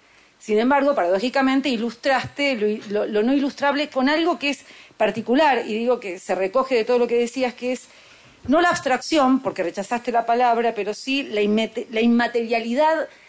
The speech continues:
de lo material. O sea, trabajaste justamente con el grafito, el polvo en, eh, el grafito en polvo, porque lo que vos justamente decías es no hay que representarla, sino encontrar la morfología de la nube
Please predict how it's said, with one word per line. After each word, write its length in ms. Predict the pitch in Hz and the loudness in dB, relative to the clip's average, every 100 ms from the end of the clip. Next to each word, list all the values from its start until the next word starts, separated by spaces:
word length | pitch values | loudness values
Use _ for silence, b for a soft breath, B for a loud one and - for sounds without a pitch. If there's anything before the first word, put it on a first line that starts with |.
| B - | B -2
de 120 | 214 | 0
lo 80 | 202 | 0
material. 640 | 202 208 214 233 170 160 | 0 -2 0 2 2 -2
O 40 | |
sea, 160 | 165 202 | -4 -4
trabajaste 640 | 208 202 208 277 269 269 | -2 -2 -2 -2 -4 -6
justamente 880 | - 254 262 254 277 269 262 269 269 B B B B B B _ _ _ - - _ | -10 -8 -4 -2 0 -2 -2 -4 -4 B B B B B B _ _ _ -20 -20 _
con 200 | - 185 | -2 0
el 100 | 190 | 2
grafito, 640 | 175 175 - 240 254 240 208 | 0 -2 -4 -4 0 2 2
el 120 | 185 | 0
polvo 300 | 202 220 226 | 0 0 2
en, 120 | 214 | 0
eh, 580 | 220 190 180 170 180 180 | 0 -2 -2 -4 -4 -6
el 100 | 165 | -4
grafito 340 | 175 180 226 | -6 -4 0
en 100 | 220 | 0
polvo, 540 | 240 262 233 220 254 254 - _ - 123 165 - b b b | 2 4 4 4 2 0 -8 _ -20 -20 -20 -20 b b b
porque 260 | - 226 233 | -2 -2 0
lo 120 | 240 | 0
que 100 | 233 | 0
vos 340 | 254 302 - - - - | 2 0 -2 -14 -20 -12
justamente 460 | 277 277 269 269 | -6 -2 0 0
decías 460 | 269 269 277 269 269 | -2 -4 -4 -4 -2
es 120 | 254 | -2
no 180 | 240 247 | 0 0
hay 120 | 247 | -2
que 200 | 247 247 | -2 -2
representarla, 1000 | 214 208 208 202 208 214 320 254 247 240 | 0 -2 -4 -6 -6 0 2 2 2 0
sino 440 | 233 220 220 226 - | -2 -4 -4 -4 -6
encontrar 640 | 233 214 220 220 226 302 285 | -6 -4 -4 -4 0 0 2
la 120 | 247 | -2
morfología 680 | 208 185 - 190 190 262 240 | -4 -8 -10 -10 -10 -6 -4
de 100 | 202 | -2
la 120 | 202 | -4
nube 400 | 240 214 208 214 | -4 -4 -4 -6